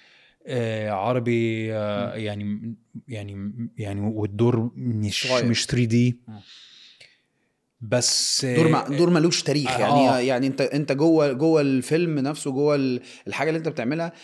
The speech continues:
Speaker 2: ملوش تاريخ، هو ظاهر يعمل حاجه
Speaker 1: موجود،
Speaker 2: معينه
Speaker 1: بس،
Speaker 2: وهيختفي
Speaker 1: آه،
Speaker 2: تاني،
Speaker 1: مش
Speaker 2: آه.
Speaker 1: هي-، مش هيفرق مع الناس، أو
Speaker 2: أيوه.
Speaker 1: مش هيفرق مع الديالوج وال-،
Speaker 2: مم.
Speaker 1: أو مع السيناريو خالص، بس أنا عايز أعرف الناس بيك و،
Speaker 2: مم.
Speaker 1: وبس، ومن هنا بقى نقدر إيه،
Speaker 2: كنت مقتنع ولا
Speaker 1: نفتح
Speaker 2: مجبر؟
Speaker 1: الموضوع.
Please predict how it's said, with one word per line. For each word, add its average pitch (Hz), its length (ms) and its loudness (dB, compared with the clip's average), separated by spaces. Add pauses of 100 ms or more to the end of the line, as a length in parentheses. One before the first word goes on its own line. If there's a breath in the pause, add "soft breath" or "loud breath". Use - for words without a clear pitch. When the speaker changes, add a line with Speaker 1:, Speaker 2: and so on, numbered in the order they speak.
(140 loud breath)
Speaker 2:
ملوش 156 300 0
تاريخ، 135 340 -2
هو 135 200 2
ظاهر 147 300 2
يعمل 151 280 0
حاجه 151 500 2
Speaker 1:
موجود، 127 160 4
Speaker 2:
معينه 160 380 2
Speaker 1:
بس، 156 80 0
Speaker 2:
وهيختفي 151 260 2
Speaker 1:
آه، 147 180 4
Speaker 2:
تاني، 131 220 0
Speaker 1:
مش 101 160 -2
Speaker 2:
آه. 143 60 0
Speaker 1:
هي-، 143 180 0
مش 135 240 -4
هيفرق 160 320 0
مع 131 140 -4
الناس، 131 360 -4
أو 139 40 -2
Speaker 2:
أيوه. 123 140 4
Speaker 1:
مش 113 140 -2
هيفرق 139 220 -2
مع 120 180 -2
الديالوج 120 480 0
وال-، 117 180 -4
Speaker 2:
مم. 117 60 -2
Speaker 1:
أو 107 260 -6
مع 104 140 -6
السيناريو 110 380 -6
خالص، 107 240 -12
بس - 120 -6
أنا 139 100 -2
عايز 151 200 0
أعرف 151 300 2
الناس 123 240 -4
بيك - 320 -12
و، 120 140 -6
Speaker 2:
مم. 123 80 -4
Speaker 1:
وبس، 123 600 -6
ومن 117 220 -6
هنا 135 220 -2
بقى 131 200 -6
نقدر 120 300 -8
إيه، 123 220 -10
Speaker 2:
كنت 139 180 -8
مقتنع 185 360 -2
ولا 139 100 0
Speaker 1:
نفتح 135 180 -2
Speaker 2:
مجبر؟ 117 200 -6
Speaker 1:
الموضوع. 101 400 -16